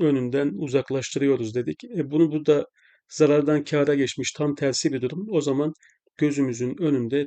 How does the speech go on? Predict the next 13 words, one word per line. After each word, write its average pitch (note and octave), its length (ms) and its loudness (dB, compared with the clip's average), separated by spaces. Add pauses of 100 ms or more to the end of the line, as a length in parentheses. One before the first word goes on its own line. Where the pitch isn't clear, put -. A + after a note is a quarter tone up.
(160)
tutsak - 520 -6 (100)
iyi C#3+ 260 2
olur B2+ 300 0
sanki. B2 460 -4
Çünkü B2 320 -6
Fabök C3 480 -2
de A#2+ 100 0
ciddi A2 300 -8
yükselmiş, B2+ 760 -4 (280)
satışlar B2 600 -4
da A2 100 -6
ciddi B2+ 360 -8
yükselmiş. B2+ 920 -4